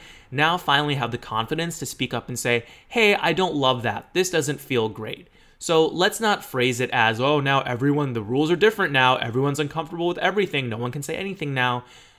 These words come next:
No, people are just now feeling secure enough to speak up,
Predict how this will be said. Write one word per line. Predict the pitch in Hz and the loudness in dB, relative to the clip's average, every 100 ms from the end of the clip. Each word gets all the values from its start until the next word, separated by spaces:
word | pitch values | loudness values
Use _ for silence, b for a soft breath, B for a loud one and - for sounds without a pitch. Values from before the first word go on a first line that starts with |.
| - | -2
No, | 208 123 - | 0 0 -4
people | - 185 202 214 - | -6 -2 0 0 0
are | 160 | 0
just | 147 139 139 | 0 -2 -2
now | 120 120 | 0 -2
feeling | - 120 117 117 113 113 | -4 -4 -2 -2 -4 -10
secure | - 120 - - 139 | -12 -14 -10 -6 -4
enough | 120 107 - | -4 -6 -8
to | 110 | -10
speak | - - 107 | -10 -8 -6
up, | 101 110 | -4 -6